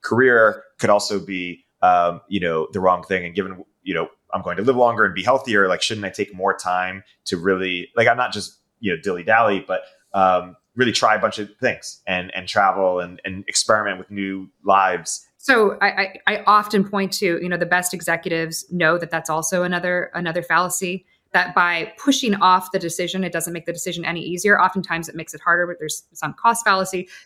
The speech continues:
Speaker 2: The people who make the best decisions make them very fast. And when they make the wrong decision, they realize it and they reverse course. And oftentimes, m-, you know, w-, we have this fear that we're going to make the wrong decision, but that's an,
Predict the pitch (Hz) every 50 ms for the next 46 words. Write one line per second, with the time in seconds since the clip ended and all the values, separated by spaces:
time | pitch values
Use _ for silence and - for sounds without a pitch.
0 | _ _ - 190 - 269 269 262 254 214 - 240 208 208 202 202 202 - 190 180
1 | 175 180 180 - - 175 - 180 160 165 175 156 - 180 165 - - 165 165 156
2 | 175 170 175 170 175 180 175 196 277 285 - - - 190 190 180 180 185 180 175
3 | 170 175 - 185 180 170 - 170 170 226 302 349 311 277 262 - 196 185 185 202
4 | 190 196 196 202 - _ _ _ _ - 180 180 185 247 254 233 220 196 190 190
5 | 185 180 - 175 180 175 160 160 165 160 156 147 147 - - - - - - -
6 | - - - _ _ _ _ _ _ _ _ _ - 190 196 190 - 220 254 262
7 | - - 214 - 208 202 202 214 226 226 - - - _ - 170 190 202 214 208
8 | - - - 135 175 175 143 202 247 202 180 175 180 190 202 202 196 202 220 208
9 | - 226 214 226 226 190 202 196 - - 262 254 247 233 180 202 202 202 196 196
10 | 190 185 180 180 - 175 170 165 175 170 160 - 175 165 - 165 170 175 170 165
11 | 160 160 160 - - - 180 -